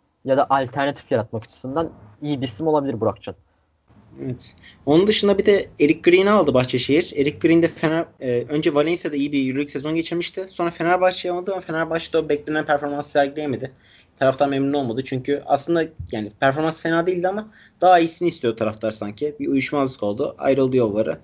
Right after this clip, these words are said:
Speaker 2: E, şimdi Eric Green de Euro Cup sahnesine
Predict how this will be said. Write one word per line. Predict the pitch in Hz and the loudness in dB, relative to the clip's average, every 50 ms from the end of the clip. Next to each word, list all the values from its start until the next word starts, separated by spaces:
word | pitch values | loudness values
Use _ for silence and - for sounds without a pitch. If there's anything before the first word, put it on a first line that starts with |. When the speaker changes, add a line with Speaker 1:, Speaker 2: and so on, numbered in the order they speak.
| _ _ _ _ _ _ _ _ _ _ - | _ _ _ _ _ _ _ _ _ _ -4
Speaker 2:
E, | - 113 113 113 110 110 120 | 0 2 4 4 4 4 2
şimdi | - - 160 156 | 0 0 2 4
Eric | 156 156 156 156 - 175 | 4 4 4 2 2 2
Green | 170 - 151 147 | 4 4 4 4
de | 156 175 175 170 - - _ _ _ _ _ _ - - | 4 4 2 2 0 -6 _ _ _ _ _ _ -8 0
Euro | 143 151 170 170 | 2 4 4 4
Cup | 170 190 180 180 | 4 2 0 0
sahnesine | - - 160 160 160 156 156 - 175 175 170 170 165 - | 0 0 0 0 0 -2 -2 -2 0 0 0 0 -2 -4